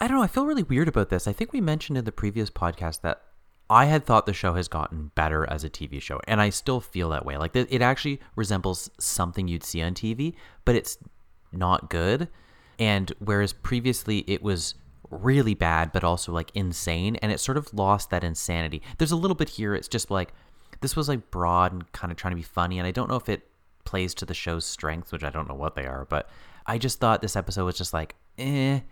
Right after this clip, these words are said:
And it was such a kind of bummer for the last episode that it was so just, like, fine. I'm gonna give it, uh, I don't know, I'll give it a three point five.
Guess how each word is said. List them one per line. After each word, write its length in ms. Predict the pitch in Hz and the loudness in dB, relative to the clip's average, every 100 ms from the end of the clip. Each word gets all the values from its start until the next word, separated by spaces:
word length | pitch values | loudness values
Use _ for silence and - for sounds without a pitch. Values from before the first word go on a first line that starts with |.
| - _ - | -16 _ -2
And 100 | 131 | -2
it 60 | |
was 100 | 120 | 0
such 180 | - 127 | -2 -4
a 40 | - | -2
kind 160 | 120 | -2
of 160 | 107 - | -2 0
bummer 280 | 92 92 95 | 2 2 2
for 160 | - 87 | 0 -4
the 100 | - | -4
last 280 | 76 73 87 | -2 -2 -2
episode 380 | 95 - 110 104 | -2 -2 -2 0
that 80 | 87 | 0
it 80 | 71 | 0
was 120 | - | -4
so 400 | - 80 78 76 - _ _ - | -2 -2 -2 -4 -12 _ _ -10
just, 340 | 98 90 - | -8 -8 -10
like, 280 | - 80 - - - | -8 -8 -8 -16 -20
fine. 760 | - - 80 78 80 90 95 107 - - - | -20 -4 -2 0 0 0 0 -4 -10 -10 -2
I'm 100 | 107 | 2
gonna 100 | 117 | 4
give 200 | 113 101 | 4 4
it, 200 | 98 - 85 | 2 0 -2
uh, 500 | 76 76 73 71 69 | 0 0 0 -2 -2
I 180 | 85 85 | 2 2
don't 100 | 78 | 2
know, 280 | 71 69 71 | -2 -4 -4
I'll 80 | 71 | -4
give 160 | 78 80 | -4 -4
it 80 | 76 | -2
a 240 | 69 69 - - - - - | -2 -4 -8 -14 -18 -18 -16
three 840 | 85 78 76 82 - - 110 110 | -12 -10 -8 -10 -12 -8 0 2
point 220 | 90 78 | 2 -4
five. 340 | - 69 69 | -4 -6 -6